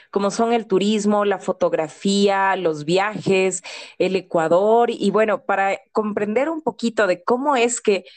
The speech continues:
una mujer que apasionada por estas, por este tipo de, de profesiones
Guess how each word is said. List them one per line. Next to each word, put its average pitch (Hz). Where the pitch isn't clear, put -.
una 233
mujer 190
que 170
apasionada 180
por 170
estas, 202
por 190
este 208
tipo 233
de, 170
de 165
profesiones 185